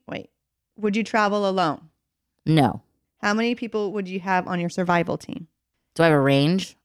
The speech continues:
Speaker 2: Or can I just say
Speaker 1: Four, five, six, seven, nine, ten or more.
Speaker 2: Ten or more.
Speaker 1: Pick a weapon. Shotgun, sword, chainsaw, bow and arrow.
Speaker 2: Bow and arrow.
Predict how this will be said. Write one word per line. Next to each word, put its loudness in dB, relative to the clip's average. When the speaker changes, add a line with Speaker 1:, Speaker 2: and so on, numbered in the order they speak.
Speaker 2:
Or -14
can 0
I 2
just -6
say 0
Speaker 1:
Four, 2
five, -2
six, -6
seven, -2
nine, -4
ten -8
or -8
more. -12
Speaker 2:
Ten 2
or 4
more. -2
Speaker 1:
Pick -4
a 2
weapon. -4
Shotgun, -2
sword, -2
chainsaw, -4
bow 2
and -2
arrow. -2
Speaker 2:
Bow 6
and 0
arrow. -12